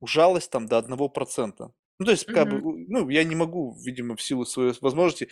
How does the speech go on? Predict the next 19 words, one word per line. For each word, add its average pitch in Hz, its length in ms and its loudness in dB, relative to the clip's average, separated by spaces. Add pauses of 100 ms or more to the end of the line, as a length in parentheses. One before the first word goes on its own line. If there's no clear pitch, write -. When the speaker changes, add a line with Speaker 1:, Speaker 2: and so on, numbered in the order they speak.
(140)
Speaker 1:
всё - 300 4
впитать. - 460 -2 (460)
И, - 40 -2
скажем 180 280 4
так, 165 180 2
вот 160 120 4
что-то 233 360 4
осталось, 127 500 0
такой 139 240 -6
с-, - 60 -10
тонкий 202 420 4
лейер. 135 500 6 (440)
Speaker 2:
Мгм. 214 440 -4
Speaker 1:
Жжик. - 260 -8 (560)
Вот 135 180 -4
и 165 80 -2
как 160 200 2
биопринтер. 170 560 6
Жжик. 98 580 -4